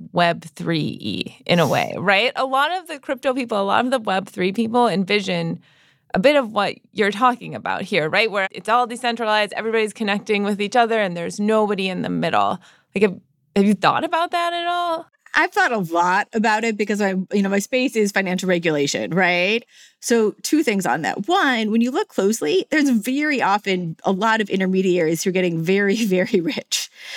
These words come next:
Speaker 2: So the claims of decentralized finance relative to the realities,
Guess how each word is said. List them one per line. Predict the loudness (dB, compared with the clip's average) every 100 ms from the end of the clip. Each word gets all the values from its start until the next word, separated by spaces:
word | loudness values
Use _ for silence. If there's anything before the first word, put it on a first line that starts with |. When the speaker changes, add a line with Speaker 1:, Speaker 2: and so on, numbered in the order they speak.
| -10
Speaker 2:
So | 0 2
the | 4 2 0
claims | 0 0 2 2 0 0
of | 0 2 0 -2 -4
decentralized | 0 0 0 0 2 2
finance | 0 0 0 0
relative | 0 0 0 -2
to | -2
the | 0
realities, | 2 2 2 2 0 -2